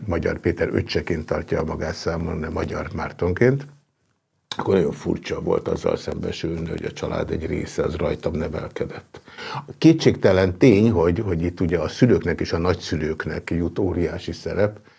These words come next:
tehát van egy generációs különbség, tehát a tizenévesek nem számolnak arról be,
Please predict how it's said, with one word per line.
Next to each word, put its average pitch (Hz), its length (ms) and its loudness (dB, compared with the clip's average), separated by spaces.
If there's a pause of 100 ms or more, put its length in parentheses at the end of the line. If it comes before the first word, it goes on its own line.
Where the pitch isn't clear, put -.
(220)
tehát 73 160 -2
van 98 80 6
egy 82 140 4
generációs 82 880 2
különbség, 78 760 -2 (440)
tehát - 180 -6
a - 100 -10
tizenévesek 85 680 2
nem 92 140 2
számolnak 82 640 -4
arról 82 320 -4
be, 82 360 -4